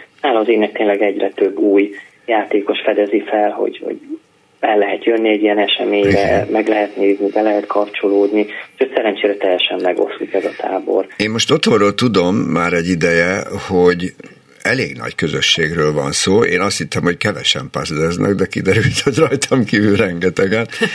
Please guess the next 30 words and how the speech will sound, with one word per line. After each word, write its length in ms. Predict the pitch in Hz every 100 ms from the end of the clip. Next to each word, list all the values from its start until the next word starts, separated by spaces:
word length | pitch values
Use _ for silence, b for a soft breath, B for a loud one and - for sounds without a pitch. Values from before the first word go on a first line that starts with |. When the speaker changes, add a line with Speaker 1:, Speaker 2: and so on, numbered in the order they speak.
| B
Speaker 1:
<laughs> 300 | B B B
Speaker 2:
És, 220 | - 95 -
ö, 300 | 98 101 -
a 220 | - 101
közösségi 560 | - 101 92 104 92 95
oldalakon 640 | 92 90 87 87 95 95
nagyon 340 | 104 73 69
komoly 280 | - 80 73
élet 360 | 67 67 69 -
folyik, 400 | - 85 92 - B B B B
nem 200 | 95 98
csak 160 | 90
a 60 | 85
cserebere, 680 | - 90 87 82 92 95 120
hanem 340 | 113 110 117
a 40 | 110
szakértelem 800 | 175 - 82 - - 92 -
terén 400 | - - 60 52
is. 160 | 87 98 B B B B B
Tehát, 560 | - 92 95 98 104 -
ö, 160 | 101 85
egy 300 | 98 101 - -
kicsit 380 | 127 110 - -
el 240 | 110 110
kéne, 220 | - 76
hogy 100 | 78
mesélje 380 | 85 90 82 73
nekünk, 340 | 82 82 80 -
hogy 220 | 69 67
ugye, 480 | - 92 87 90 117